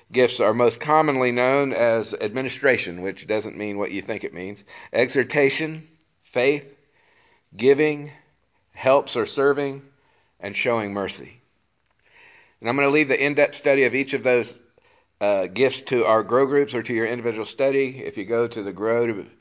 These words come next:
<laughs> if you go to the arbor point dot org website, you're gonna find the resources there that will help you with those studies. But I do want to look at an overview of what this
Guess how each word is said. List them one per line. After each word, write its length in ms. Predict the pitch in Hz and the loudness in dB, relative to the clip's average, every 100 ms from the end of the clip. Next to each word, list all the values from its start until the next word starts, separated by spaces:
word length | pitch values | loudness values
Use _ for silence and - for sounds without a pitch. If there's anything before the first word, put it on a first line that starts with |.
| _ | _
<laughs> 260 | _ _ - | _ _ -6
if 400 | 101 104 - 107 | -4 -4 -8 -8
you 80 | 104 | -2
go 160 | 123 | 2
to 100 | 123 | 2
the 80 | 107 | 4
arbor 260 | 117 123 117 | 4 2 0
point 260 | 123 107 | -4 -2
dot 180 | 110 107 | 0 2
org 280 | 110 113 98 | 2 2 2
website, 640 | 95 135 135 104 87 101 - | 2 2 2 -2 0 -2 -4
you're 160 | 95 101 | -6 -4
gonna 200 | 107 104 | -6 -2
find 280 | 110 113 | -2 0
the 100 | 107 | -2
resources 640 | 101 117 113 107 92 98 95 | -2 -4 -2 -4 -4 -10 -8
there 380 | 90 92 107 _ - _ | -6 -6 -8 _ -20 _
that 160 | - 101 | -4 -4
will 80 | 98 | 0
help 240 | 120 117 | 0 0
you 80 | 113 | -2
with 120 | 98 | -2
those 180 | 101 95 | -2 -4
studies. 520 | - 120 95 98 - _ _ _ _ _ _ _ _ _ _ _ _ _ - _ _ _ - | -2 0 0 -6 -12 _ _ _ _ _ _ _ _ _ _ _ _ _ -20 _ _ _ -4
But 280 | 120 - - _ _ - - | -2 -4 -14 _ _ -12 -2
I 100 | 123 | 0
do 240 | 147 190 | 2 4
want 240 | 175 165 | 4 0
to 100 | 151 | 0
look 380 | 127 139 156 151 - - _ _ _ 120 | 0 4 4 2 -10 -20 _ _ _ -2
at 160 | 127 | 0
an 140 | 123 120 | -2 -4
overview 500 | 151 147 107 104 101 | -4 -4 -6 -4 -4
of 80 | |
what 240 | 104 117 117 | -4 -6 -4
this 480 | 120 107 - - | -4 -4 -10 -18